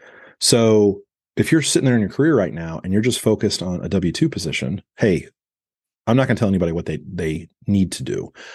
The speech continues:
I'm just letting you know what you could do. Because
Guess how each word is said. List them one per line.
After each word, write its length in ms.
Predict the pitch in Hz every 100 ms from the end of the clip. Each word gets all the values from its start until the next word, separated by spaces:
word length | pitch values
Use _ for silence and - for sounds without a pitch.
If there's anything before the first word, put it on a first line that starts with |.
| - -
I'm 120 | - 113
just 160 | 135
letting 200 | 113 98
you 60 | 98
know 160 | 90
what 220 | 85 85 92
you 180 | 87 -
could 580 | - - 123 90 69 - _ _ 82
do. 300 | - - - _ _ _ _ _ _ _ _ _ _ -
Because 360 | 120 120 101